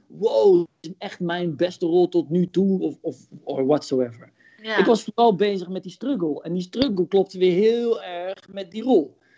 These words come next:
Speaker 2: Ja.
Speaker 1: En ik moet zeggen dat ik daar wel enorm van geleerd heb. Want ik heb toen wel tegen mezelf gezegd, en het komt ook mede door, door Chico. Ik zal zijn woorden ook nooit vergeten toen we richting, eh, Zuid-Spanje reden. En
Speaker 2: Mhm.
Speaker 1: dat hij,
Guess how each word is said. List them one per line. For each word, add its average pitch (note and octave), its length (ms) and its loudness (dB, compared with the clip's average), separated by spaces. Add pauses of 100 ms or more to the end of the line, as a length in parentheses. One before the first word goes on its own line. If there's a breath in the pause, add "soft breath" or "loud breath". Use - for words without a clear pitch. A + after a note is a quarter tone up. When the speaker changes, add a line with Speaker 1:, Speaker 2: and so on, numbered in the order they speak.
(140)
Speaker 2:
Ja. G#3 380 -6
Speaker 1:
En E3 320 -2
ik E3 80 -14
moet F#3 220 4
zeggen F#3+ 360 -2
dat E3+ 180 0
ik D3 180 -2
daar D#3+ 580 -2
wel G3+ 320 0
enorm G3 600 0 (200)
van F3+ 220 -8
geleerd E3 380 -2
heb. D#3 120 -6
Want D3+ 140 -8
ik - 80 -8
heb C#3+ 100 -6
toen C#3+ 160 -2
wel E3 160 -2
tegen F3 260 -2
mezelf D3 360 -6
gezegd, C3 320 -12
en C#3 100 -14
het C3 120 -14
komt C#3 220 2
ook D#3+ 120 6
mede E3+ 440 6
door, C3+ 380 -2 (120)
door C3 160 -6
Chico. E3 540 -2 (140)
Ik - 160 -10
zal C#3 260 0
zijn C3+ 300 2
woorden D3 300 8
ook D#3 120 0
nooit D#3+ 240 0
vergeten D3 440 0
toen C#3+ 180 -2
we C3+ 100 -2
richting, C3+ 440 -2
eh, C3 60 2 (400)
Zuid-Spanje D3+ 920 2
reden. D3 520 2 (280 soft breath)
En - 80 -20
Speaker 2:
Mhm. C3 100 -6
Speaker 1:
dat A2 160 -6
hij, C3 140 -12